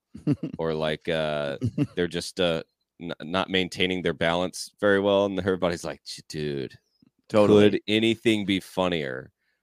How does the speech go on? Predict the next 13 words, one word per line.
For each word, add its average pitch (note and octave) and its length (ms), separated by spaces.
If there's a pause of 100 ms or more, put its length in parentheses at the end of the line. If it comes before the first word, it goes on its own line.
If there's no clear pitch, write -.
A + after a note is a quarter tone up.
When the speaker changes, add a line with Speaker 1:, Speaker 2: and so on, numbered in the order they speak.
(580)
Speaker 2:
than E2 160
falling F2 520
in E2 80
a D2+ 60
puddle?" - 360 (140)
<laughs> - 120 (360)
Speaker 1:
You - 80
know G#3+ 60
what's B3 140
funny? A2 400 (460)
Is A#2+ 180
that B2 180
though D#3+ 640